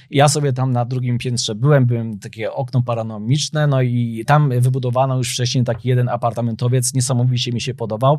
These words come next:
I kiedyś tam jakieś, e, papierkowe roboty w tej firmie sobie siedzę i, i robię i patrzę, mm, a tu nagle jakieś koparki wjeżdżają, ludzie się kręcą, no to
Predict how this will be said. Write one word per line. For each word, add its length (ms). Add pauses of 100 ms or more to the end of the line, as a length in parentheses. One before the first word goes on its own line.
(140)
I 80
kiedyś 240
tam 200
jakieś, 380
e, 260
papierkowe 460
roboty 340
w 40
tej 140
firmie 280
sobie 220
siedzę 440
i, 280
i 60
robię 340
i 60
patrzę, 420 (460)
mm, 240
a 100
tu 100
nagle 280
jakieś 240
koparki 440
wjeżdżają, 480
ludzie 220
się 160
kręcą, 540
no 140
to 220